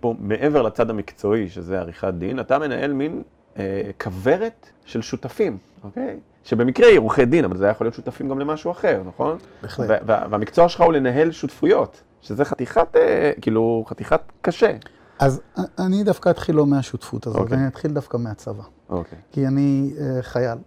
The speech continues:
Speaker 1: אוקיי.
Speaker 2: באופי שלי.
Speaker 1: אוקיי.
Speaker 2: אה, אם יש משהו ש-, למדתי הרבה דברים מהצבא, אבל, אה, הדבר שהכי בולט לי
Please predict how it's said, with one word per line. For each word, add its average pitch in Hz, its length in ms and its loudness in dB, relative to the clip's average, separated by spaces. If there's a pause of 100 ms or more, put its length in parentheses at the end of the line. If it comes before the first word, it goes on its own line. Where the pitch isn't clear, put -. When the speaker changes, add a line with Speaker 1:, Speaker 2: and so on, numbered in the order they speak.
(160)
Speaker 1:
אוקיי. 104 220 -2
Speaker 2:
באופי 120 260 -2
שלי. - 260 -10
Speaker 1:
אוקיי. 92 360 -2 (400)
Speaker 2:
אה, 131 100 -2 (420)
אם 156 180 4
יש - 140 -4
משהו 185 280 0
ש-, - 160 -4 (540)
למדתי 123 340 -8
הרבה 104 180 -6
דברים 98 300 -10
מהצבא, 101 380 -14 (160)
אבל, 117 360 -6 (340)
אה, 123 200 -4 (420)
הדבר 151 220 0
שהכי 143 460 -2
בולט 135 440 2
לי 113 220 -2